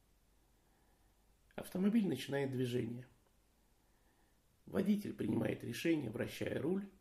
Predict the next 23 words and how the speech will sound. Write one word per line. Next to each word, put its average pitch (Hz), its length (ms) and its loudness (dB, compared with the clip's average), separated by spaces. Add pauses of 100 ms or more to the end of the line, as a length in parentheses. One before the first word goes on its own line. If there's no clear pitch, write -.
и 110 120 -4
через 113 320 -4
систему 120 680 -2
рулевого 113 500 2
управления 147 580 2
усилия 196 460 0
передаются 127 800 0 (340)
на 127 140 0
колёса. - 480 -4 (840)
Они 147 200 2
поворачиваются, 180 800 2
и - 240 -2
автомобиль 170 640 0
едет 120 400 0
туда, 170 400 -2 (540)
куда 123 180 2
направлены 147 720 0 (220)
его 110 280 -2
колёса. 95 440 -4 (1000)
И 214 120 2
через 190 240 2
некоторое 190 380 4
время 202 440 4